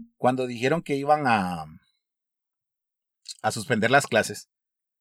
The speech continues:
yo le decía a mi esposa, "¿Sabe qué? A final de mes vamos a llamar a la señora del bus".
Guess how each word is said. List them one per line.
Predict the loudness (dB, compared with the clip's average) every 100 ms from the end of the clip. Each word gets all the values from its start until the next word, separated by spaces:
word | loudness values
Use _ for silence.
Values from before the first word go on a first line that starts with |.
| _ _ _ _ _ _ _ _ _ _ _
yo | 2
le | 2
decía | 2 -2
a |
mi | -2
esposa, | -4 -4 -2 -2
"¿Sabe | -2 -6 -4
qué? | 0 2
A | 2
final | 0 -2 -2 0
de |
mes | -2 -2 0
vamos | 0 0
a | 0
llamar | 0 2 4
a | 4
la | 4
señora | -2 -6 -4 -2
del | -2
bus". | 2 4 2 -2